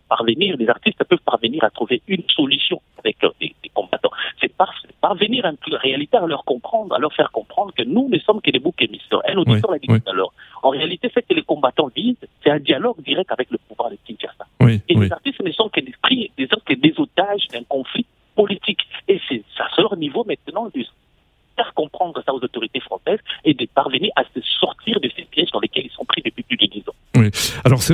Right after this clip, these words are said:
Speaker 2: ces opposants, hein, qu'on appelle combattants, dénonçaient autrefois le soutien de plusieurs artistes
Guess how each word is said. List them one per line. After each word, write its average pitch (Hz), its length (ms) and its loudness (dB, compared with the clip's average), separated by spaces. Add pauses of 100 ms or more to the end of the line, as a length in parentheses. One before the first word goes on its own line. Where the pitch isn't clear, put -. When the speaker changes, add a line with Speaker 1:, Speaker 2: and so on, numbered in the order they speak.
(120)
Speaker 2:
ces 135 260 6
opposants, 147 440 4
hein, 120 60 -2
qu'on 120 140 2
appelle 113 180 4
combattants, 120 480 4
dénonçaient 139 420 4
autrefois 131 380 4
le 117 100 2
soutien 139 400 4
de 120 100 4
plusieurs 123 420 2
artistes 135 520 2